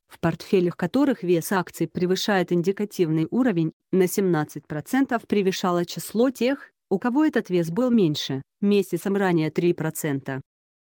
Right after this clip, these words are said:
Текущий рост показателя стал самым сильным с декабря две тысячи шестнадцатого года,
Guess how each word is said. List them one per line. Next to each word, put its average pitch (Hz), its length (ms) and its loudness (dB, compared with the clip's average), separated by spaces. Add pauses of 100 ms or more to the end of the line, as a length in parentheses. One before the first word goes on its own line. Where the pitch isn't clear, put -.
(260)
Текущий 170 560 -2
рост 175 320 -2
показателя 185 640 0
стал 180 300 -2
самым 180 340 0
сильным 175 360 2
с 165 80 -2
декабря 190 500 0
две 185 180 2
тысячи 190 460 -4
шестнадцатого 156 760 -4
года, 143 460 -4